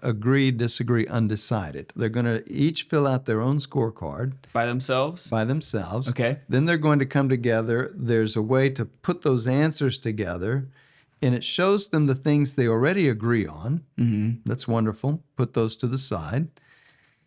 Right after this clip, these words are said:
Speaker 1: It shows them the things they clearly disagree on. That's important to talk about.
Speaker 2: <laughs> Right.
Speaker 1: But just as important, it shows them the things that they're undecided about.
Speaker 2: Mm-hmm.
Speaker 1: That also needs to be talked about.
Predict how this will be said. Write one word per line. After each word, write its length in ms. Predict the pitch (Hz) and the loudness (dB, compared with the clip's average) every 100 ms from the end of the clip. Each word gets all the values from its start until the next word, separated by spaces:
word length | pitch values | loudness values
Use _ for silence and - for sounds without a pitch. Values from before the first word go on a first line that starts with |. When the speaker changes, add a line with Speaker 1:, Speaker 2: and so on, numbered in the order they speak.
| _ - | _ 0
Speaker 1:
It 140 | 135 | 0
shows 360 | 135 165 185 208 | 2 2 4 2
them 160 | 185 156 | 2 2
the 80 | |
things 440 | 135 156 156 143 - | 2 2 2 2 2
they 100 | 117 | -2
clearly 460 | - 185 180 143 110 | 0 0 4 4 4
disagree 580 | 185 220 143 113 90 | 2 2 0 0 -2
on. 380 | 80 78 95 165 - _ _ _ - | -4 -4 -2 -2 -4 _ _ _ -6
That's 260 | 131 160 170 | -2 0 2
important 420 | 151 156 156 147 | 2 2 2 0
to 60 | 135 143 | 0 0
talk 180 | 120 | 0
about. 260 | 90 65 - _ | -4 -10 -16 _
Speaker 2:
<laughs> 120 | _ | _
Right. 400 | 131 120 - - _ _ _ _ _ - | 0 0 -4 -20 _ _ _ _ _ -14
Speaker 1:
But 480 | 123 208 170 101 127 | 0 2 2 -2 -4
just 300 | 151 202 - | -2 0 0
as 140 | 156 | 2
important, 640 | 143 131 - 170 - 135 - _ - - | 2 0 -2 -2 -2 -8 -14 _ -20 -4
it 180 | 135 120 | -2 0
shows 460 | - - 156 190 - | -2 0 0 0 0
them 140 | 208 | 0
the 80 | 202 | 0
things 420 | - 135 143 135 | 0 0 0 0
that 140 | 139 135 | -2 -2
they're 160 | - | -4
undecided 800 | - 131 110 - - 131 156 113 | 0 0 0 -4 -4 0 0 0
about. 480 | 80 71 67 - - | -4 -10 -12 -14 -8
Speaker 2:
Mm-hmm. 400 | - 113 117 117 120 110 | -2 0 2 2 0 -4
Speaker 1:
That 380 | 104 120 139 - | -2 0 0 -2
also 360 | 143 120 - 117 | -2 -2 -2 -2
needs 280 | 110 110 - | -2 -2 -6
to 120 | 104 | -6
be 140 | 110 | -6
talked 320 | - 123 135 | -4 -4 -4
about. 300 | - - - | -8 -12 -16